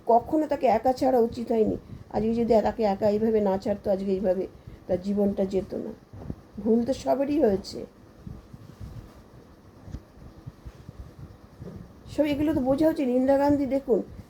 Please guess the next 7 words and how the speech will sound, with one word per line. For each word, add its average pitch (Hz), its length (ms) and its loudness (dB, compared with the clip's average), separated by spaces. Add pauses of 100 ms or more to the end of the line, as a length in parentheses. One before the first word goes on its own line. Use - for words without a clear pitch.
তার 262 180 4
নিজস্ব 302 600 0 (540)
গার্ড, 247 420 6 (360)
তার 226 220 4
যে 269 200 2
র-, 214 120 8
দেহরক্ষী, 247 840 2